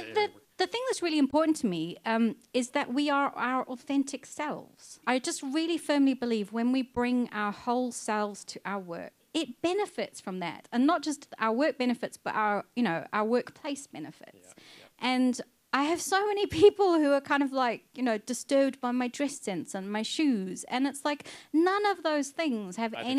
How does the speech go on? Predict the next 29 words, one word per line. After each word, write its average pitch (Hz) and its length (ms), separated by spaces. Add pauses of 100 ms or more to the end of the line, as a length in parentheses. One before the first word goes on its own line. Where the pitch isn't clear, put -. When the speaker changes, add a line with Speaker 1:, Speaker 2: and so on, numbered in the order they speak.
(120)
Speaker 1:
it's 277 60
Speaker 2:
anything 247 420
Speaker 1:
fabulous. 311 340
Speaker 2:
<laughs> - 0
to 392 80 (120)
do 277 360 (280)
with 302 180
my 277 280
ability 262 500
Speaker 1:
Yeah. 240 140
Speaker 2:
to 240 100
do 226 400
science. 220 720
They 240 180
are 247 60
just, 254 360
they're 247 200
an 247 100
expression 262 640
of 208 160
me. 190 540
Speaker 1:
Yeah. - 380
Speaker 2:
And 269 120
if 294 140
that 294 120
upsets - 760
you, 170 480 (320)
it's 277 200
a, 254 200